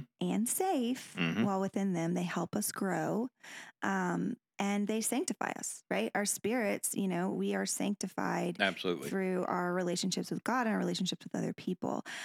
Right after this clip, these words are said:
Speaker 1: But I would say, Chuck, that I don't know that most people always feel this way in their relationships. Like, "Okay, I feel good. I feel safe. I feel, you know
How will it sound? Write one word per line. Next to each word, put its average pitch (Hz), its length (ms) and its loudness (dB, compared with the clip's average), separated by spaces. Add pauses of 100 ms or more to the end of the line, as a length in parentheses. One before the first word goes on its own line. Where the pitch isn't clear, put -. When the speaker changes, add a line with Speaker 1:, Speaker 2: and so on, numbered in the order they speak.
(140)
Speaker 1:
But - 140 -2
I 285 180 2
would 392 160 0
say, 175 640 0
Chuck, 170 300 -2 (140)
that 175 300 0 (840)
I 240 120 2
don't 381 140 2
know 370 140 2
that 302 120 2
most 226 260 0
people 202 800 2 (240)
always 190 560 0 (100)
feel 180 600 2 (720)
this 175 680 0 (300)
way 165 500 0
in - 80 2
their 165 100 2
relationships. - 520 -2
Like, 180 260 -4 (220)
"Okay, - 380 -2 (320)
I - 80 -2
feel - 300 -6
good. 233 380 2
I 180 80 0
feel - 160 -6
safe. 196 800 2
I 180 120 2
feel, - 720 -2
you 190 140 0
know - 380 -2